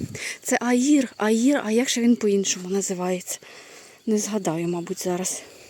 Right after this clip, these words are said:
Лепеха, о, лепеха.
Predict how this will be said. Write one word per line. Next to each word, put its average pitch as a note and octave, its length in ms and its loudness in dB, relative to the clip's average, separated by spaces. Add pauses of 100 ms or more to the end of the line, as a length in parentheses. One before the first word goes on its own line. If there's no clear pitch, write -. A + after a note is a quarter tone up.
(1000)
Лепеха, A3+ 600 4
о, F#3+ 220 6 (180)
лепеха. - 460 -4